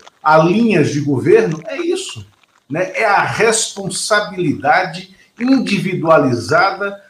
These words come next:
do presidente da República que nos trouxe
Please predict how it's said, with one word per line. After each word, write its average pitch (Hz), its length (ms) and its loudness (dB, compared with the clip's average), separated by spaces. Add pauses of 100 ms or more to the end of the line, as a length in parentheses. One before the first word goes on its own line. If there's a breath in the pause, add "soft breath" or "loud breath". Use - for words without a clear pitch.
(120)
do 165 180 -6
presidente 170 760 0
da 151 100 0
República 175 840 -4 (240)
que 220 340 2
nos - 360 0
trouxe - 640 2